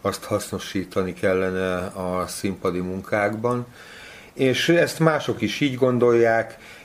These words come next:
és ezt, amit én harminc éve szeretnék, és most meg tudok valósítani, úgy néz ki,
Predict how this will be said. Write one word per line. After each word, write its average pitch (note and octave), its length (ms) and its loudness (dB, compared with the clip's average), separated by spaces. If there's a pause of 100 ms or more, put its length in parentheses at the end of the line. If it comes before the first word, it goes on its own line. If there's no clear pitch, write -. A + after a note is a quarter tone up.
(100)
és A#2+ 400 2
ezt, - 340 2
amit A#2+ 320 2
én A#2 120 4
harminc C3 440 2
éve A#2+ 200 6
szeretnék, A#2 600 2
és G2+ 140 -2
most A2 220 -2
meg A2+ 160 2
tudok G2+ 320 0
valósítani, B2 800 2
úgy A#2 160 2
néz A#2 320 0
ki, A#2 220 -2